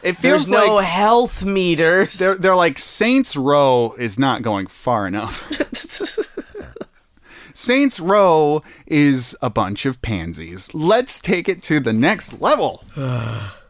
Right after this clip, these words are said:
Speaker 1: Ay, carambito. All right, we're moving on to Would You Rather Bot. We're ending strong.
Speaker 2: We got, we got time for, like, a few.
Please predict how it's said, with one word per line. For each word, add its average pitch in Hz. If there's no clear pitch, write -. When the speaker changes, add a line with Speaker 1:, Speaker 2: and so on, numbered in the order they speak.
Speaker 1:
Ay, 156
carambito. 101
All 170
right, 156
we're 202
moving 208
on 175
to 151
Would 143
You 127
Rather 117
Bot. 117
We're 185
ending 185
strong. 131
Speaker 2:
We 113
got, 135
we 127
got 127
time 123
for, -
like, 87
a -
few. -